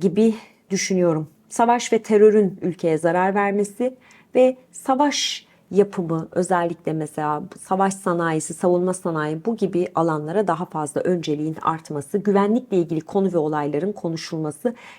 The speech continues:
kendi içimizde kutuplaşma ve birbirimize karşı aslında özellikle mecliste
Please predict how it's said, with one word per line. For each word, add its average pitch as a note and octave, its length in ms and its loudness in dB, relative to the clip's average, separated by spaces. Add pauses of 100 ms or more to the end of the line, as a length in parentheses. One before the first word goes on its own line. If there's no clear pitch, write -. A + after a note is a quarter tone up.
(140)
kendi D#4 260 0
içimizde G3 440 0
kutuplaşma G3+ 720 -6
ve F#3+ 140 -2
birbirimize G#3 540 0
karşı - 540 -6
aslında D3 580 -6 (300)
özellikle D4 420 0
mecliste G#3+ 760 2